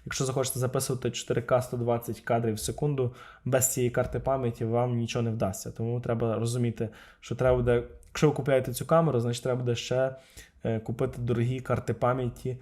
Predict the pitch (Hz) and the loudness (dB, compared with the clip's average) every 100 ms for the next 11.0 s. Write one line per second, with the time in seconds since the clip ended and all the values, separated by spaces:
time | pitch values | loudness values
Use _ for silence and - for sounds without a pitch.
0 | - - 123 - 120 135 131 131 123 120 | -12 -6 -6 -4 -2 2 2 2 0 -2
1 | - 127 127 120 127 123 - 123 113 101 | -4 -4 -4 -2 0 -2 -2 0 0 0
2 | 98 - 151 165 185 - 170 151 147 - | -6 -6 -2 2 2 2 0 2 2 0
3 | - 131 123 123 139 139 139 139 143 131 | -2 0 0 0 -2 -2 0 2 2 0
4 | 123 - - - - 123 143 - 127 131 | -4 -14 -20 -16 -6 -6 -4 -8 -6 -2
5 | 127 127 - 127 120 120 117 117 139 165 | -2 -4 -4 -2 0 0 -2 -4 -2 -2
6 | 180 - - - - 120 123 123 156 147 | -4 -8 -16 -14 -4 0 2 2 2 2
7 | 135 123 123 151 143 127 127 - - 131 | -2 -4 -2 0 0 -4 -6 -12 -4 -2
8 | 131 117 123 123 131 139 151 151 143 127 | 2 2 2 -2 -4 -4 -4 -4 -6 -6
9 | 135 151 151 123 151 147 127 - 147 - | -2 -2 0 -2 -2 -2 -6 -4 -4 -4
10 | 143 131 151 156 139 135 123 123 127 131 | -6 -2 -4 -4 -6 -4 -2 2 4 4